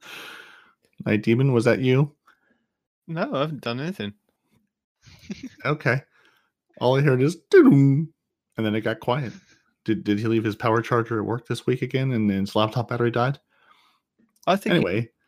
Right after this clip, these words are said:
Speaker 2: he probably thinks he's talking 'cause he hasn't come back very quickly.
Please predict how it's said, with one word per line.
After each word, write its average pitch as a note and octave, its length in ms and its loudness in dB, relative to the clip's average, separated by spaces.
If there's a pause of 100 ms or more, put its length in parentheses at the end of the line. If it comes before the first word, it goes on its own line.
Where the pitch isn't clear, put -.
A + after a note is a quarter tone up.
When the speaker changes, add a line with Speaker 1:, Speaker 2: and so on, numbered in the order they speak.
Speaker 2:
he E3 60 -10
probably D3+ 240 -4
thinks C3 240 -8
he's - 120 -14
talking G#2 520 -6 (420)
'cause - 220 -12
he D3 80 0
hasn't D3 220 -2
come C3+ 180 -4
back D#3 200 0
very A2 200 -8
quickly. A2 400 -10